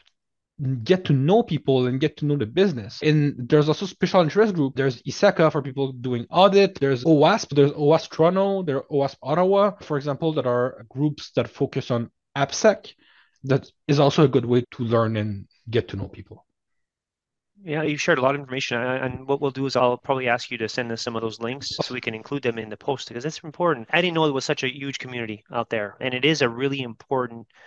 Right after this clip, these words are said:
Speaker 2: role in the enterprise today. And I'll just touch on something you said. So you're big on certifications. Frankly, I believe the same thing. Obviously, school,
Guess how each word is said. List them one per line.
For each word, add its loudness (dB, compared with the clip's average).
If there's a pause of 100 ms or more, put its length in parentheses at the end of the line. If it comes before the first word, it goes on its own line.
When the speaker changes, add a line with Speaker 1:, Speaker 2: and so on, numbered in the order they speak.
(260)
Speaker 2:
role -4 (120)
in -10
the -4
enterprise 0
today. -6
And -4
I'll 2
just -6
touch -4
on -6
something -10
you -10
said. 0
So 0
you're -2
big 2
on 2
certifications. -4 (100)
Frankly, -2
I 2
believe -6
the -12
same -6
thing. -6
Obviously, -2
school, -4